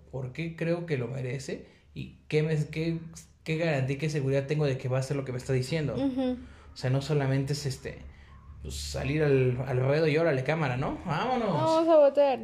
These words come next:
Speaker 2: Sí, no, pues no. Pero, pues, esperemos que las siguientes elecciones exista menos cagadero, que de verdad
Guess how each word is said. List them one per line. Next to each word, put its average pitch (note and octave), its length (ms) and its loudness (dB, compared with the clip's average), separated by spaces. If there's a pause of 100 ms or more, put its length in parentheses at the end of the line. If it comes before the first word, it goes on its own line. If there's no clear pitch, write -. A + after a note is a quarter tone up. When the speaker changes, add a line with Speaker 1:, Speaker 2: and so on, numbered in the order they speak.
(120)
Speaker 2:
Sí, B3 220 -6
no, G3+ 220 -6
pues - 140 -18
no. G#3+ 140 -14 (760)
Pero, F#4+ 320 6
pues, F4 180 6
esperemos F4+ 520 4
que F4+ 120 0
las C#4+ 180 6
siguientes C4+ 360 -2
elecciones B3+ 800 0 (880)
exista G#3+ 800 -4
menos G3 360 -8
cagadero, C4+ 520 -2 (320)
que G#3+ 140 0
de G3+ 120 4
verdad F#3 400 -2